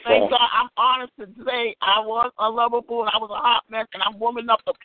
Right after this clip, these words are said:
Speaker 1: to repent and apologize and thank God that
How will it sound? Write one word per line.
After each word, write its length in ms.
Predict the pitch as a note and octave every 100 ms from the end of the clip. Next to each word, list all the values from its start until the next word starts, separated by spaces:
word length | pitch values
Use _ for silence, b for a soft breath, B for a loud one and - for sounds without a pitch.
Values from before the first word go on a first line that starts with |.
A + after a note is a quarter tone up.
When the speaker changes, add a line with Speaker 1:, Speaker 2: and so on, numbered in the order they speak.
| _ _ _ G3+
Speaker 1:
to 80 |
repent 520 | F#3 - - A3 A#3 -
and 140 | F3+
apologize 520 | G3+ D#4 A3+ A3+ A3+ A3+
and 120 | G3 -
thank 280 | G#3+ F#3+ -
God 400 | A3 B3 A3+ - _ _ _ _
that 280 | G#3 G#3 G3